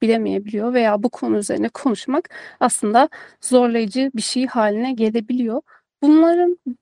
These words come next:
e, bir sebebi de biraz şu gibi geliyor bana.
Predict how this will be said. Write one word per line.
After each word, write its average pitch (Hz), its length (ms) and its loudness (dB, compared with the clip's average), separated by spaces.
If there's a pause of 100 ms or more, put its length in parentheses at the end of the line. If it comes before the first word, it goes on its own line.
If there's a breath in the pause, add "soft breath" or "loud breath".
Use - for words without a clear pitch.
(180)
e, 233 280 0 (420)
bir 262 180 -4
sebebi 277 580 -2
de 269 280 -2
biraz 254 280 0
şu - 260 -6
gibi 202 400 -4
geliyor 170 480 -4
bana. 95 320 -8